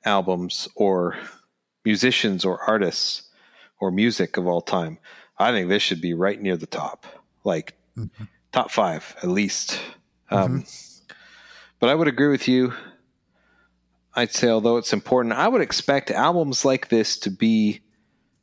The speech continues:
Speaker 1: between fifty and a hundred. Like, not necessarily a great album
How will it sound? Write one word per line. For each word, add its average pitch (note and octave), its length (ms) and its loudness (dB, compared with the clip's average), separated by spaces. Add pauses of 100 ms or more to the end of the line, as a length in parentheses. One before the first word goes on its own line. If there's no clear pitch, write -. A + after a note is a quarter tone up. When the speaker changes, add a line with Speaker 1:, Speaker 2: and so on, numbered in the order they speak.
(160)
Speaker 1:
between B2 380 0
fifty - 360 0
and G#2+ 100 4
a G2 40 2
hundred. F2+ 360 -4 (1080)
Like, A2+ 100 2
not D3+ 260 2
necessarily C#3 880 2
a G#2 180 2
great A2+ 440 0
album G#2 540 0